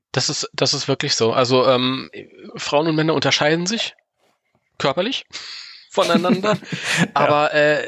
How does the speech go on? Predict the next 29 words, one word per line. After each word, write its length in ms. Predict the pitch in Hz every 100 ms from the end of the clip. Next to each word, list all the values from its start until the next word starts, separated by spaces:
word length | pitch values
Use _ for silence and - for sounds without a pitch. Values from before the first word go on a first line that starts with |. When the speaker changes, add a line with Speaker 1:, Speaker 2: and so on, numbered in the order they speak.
| -
Speaker 1:
äh, 240 | - 139 139 -
was 280 | 135 131
das 160 | - 139
Verhalten 420 | - 139 190 -
angeht 360 | 170 151 143 139
und, 220 | 135 131
und, 300 | - 135 135 -
ähm, 340 | 131 131 131 127
diese 200 | 135 127
Klischees, 640 | - 143 - 147 170 214
die 140 | - 139
wir 80 | 131
dann 160 | 131
später 340 | 139 147 147 147
dann 180 | 139 131
auch 180 | 131
immer 180 | 147 135
für 120 | - 139
Frauen 300 | - 143 139
und 60 |
Männer, 180 | 131 131 - - - -
das 220 | 127 -
ist 140 | 131
viel, 420 | - 151 175 165
was 280 | 156 143 -
wir, 320 | 147 151 147 151
ähm, 520 | 139 135 139 143 147 _ _ - _ _ - _ -
gesamtgesellschaftlich 1120 | 147 143 170 - 143 143 151 151 - 143 -
anerziehen. 680 | 135 123 117 - 123 123